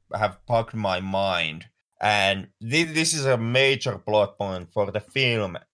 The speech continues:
is, is the whole amber dicking operation and the whole mosquito thing, which the film now intro-,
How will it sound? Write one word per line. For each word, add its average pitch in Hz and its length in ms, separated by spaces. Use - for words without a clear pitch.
is, 123 320
is 160 220
the 120 120
whole 110 1040
amber 117 500
dicking 104 460
operation 113 760
and 95 220
the 98 120
whole 120 480
mosquito 113 960
thing, - 520
which 104 260
the 101 100
film 107 380
now 101 120
intro-, 95 240